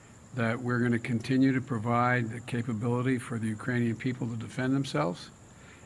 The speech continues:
and we are not going to engage in any negotiation. There's no,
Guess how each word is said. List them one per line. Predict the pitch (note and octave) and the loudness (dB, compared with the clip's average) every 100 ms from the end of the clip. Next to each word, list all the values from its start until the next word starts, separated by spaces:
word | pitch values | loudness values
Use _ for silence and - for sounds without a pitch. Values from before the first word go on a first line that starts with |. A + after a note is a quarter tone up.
| - | -10
and | C3 B2 B2+ B2 | -2 2 2 2
we | A#2 A#2+ | 0 0
are | A#2+ A#2+ A#2 | 2 2 2
not | A2 B2 C3 B2+ | 2 2 0 0
going | C3+ C3 A#2 | 2 2 4
to | A#2 A#2 | 2 0
engage | B2 A2+ B2+ C3 C3 A#2 B2 | -4 -4 0 2 2 0 -2
in | A2+ | -4
any | B2 B2+ B2+ | -2 0 0
negotiation. | A#2+ A#2 C3+ A#2+ - A#2+ A#2 C#3+ B2+ B2 - - - - - | 0 0 -2 -2 -2 -2 -2 -2 -2 -4 -14 -18 -20 -20 -14
There's | A#2+ A2+ | -10 -2
no, | B2 C3 C#3 C#3 | 2 4 6 4